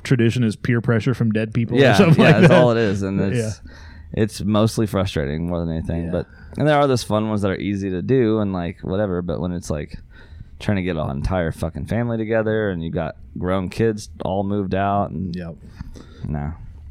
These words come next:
Speaker 1: Yeah, it's tough. But we're gonna juggle all that.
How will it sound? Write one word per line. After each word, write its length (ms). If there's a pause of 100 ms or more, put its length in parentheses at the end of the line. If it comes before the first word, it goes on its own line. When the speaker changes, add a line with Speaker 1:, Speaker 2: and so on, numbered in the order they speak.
(160)
Speaker 1:
Yeah, 240
it's 160
tough. 180 (240)
But 120
we're 100
gonna 160
juggle 340
all 200
that. 260